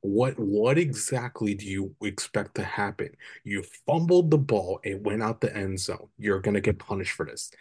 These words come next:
This isn't no Mickey Mouse Clubhouse stuff here. The other team is gonna get the ball back. Um,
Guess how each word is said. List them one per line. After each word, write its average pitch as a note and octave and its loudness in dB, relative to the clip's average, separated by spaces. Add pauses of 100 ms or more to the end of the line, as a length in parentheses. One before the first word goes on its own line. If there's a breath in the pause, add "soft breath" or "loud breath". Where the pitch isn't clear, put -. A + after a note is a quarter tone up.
(160 loud breath)
This G2+ 0
isn't A#2 0
no B2+ 4
Mickey B2+ 2
Mouse D#3+ 2
Clubhouse G2 -2
stuff F2+ -6
here. F#2 -2 (320 loud breath)
The F#2+ -4
other G#2+ 2
team D#3+ 4
is G2 0
gonna F#2+ 0
get F#2 -4
the - 0
ball A2+ 4
back. - -8 (320 loud breath)
Um, D#2+ -10